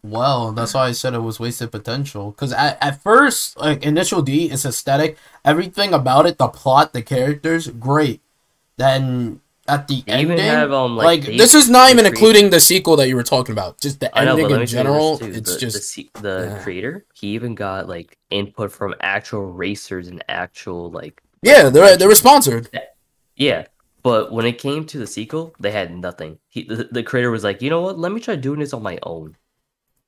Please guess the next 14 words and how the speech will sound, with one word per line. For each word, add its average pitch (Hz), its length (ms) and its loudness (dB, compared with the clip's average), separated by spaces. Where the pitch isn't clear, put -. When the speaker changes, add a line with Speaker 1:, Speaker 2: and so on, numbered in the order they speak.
Speaker 2:
And 107 240 -4
Speaker 1:
Oh. - 80 -10
Speaker 2:
it, - 200 -16
there's 123 380 -6
so 127 100 -6
many, 143 320 -6
there's 120 220 -10
this 107 140 -16
video 117 320 -8
about 147 240 -10
it, 165 80 -8
and 135 80 -8
it's 107 80 -12
like, 101 180 -10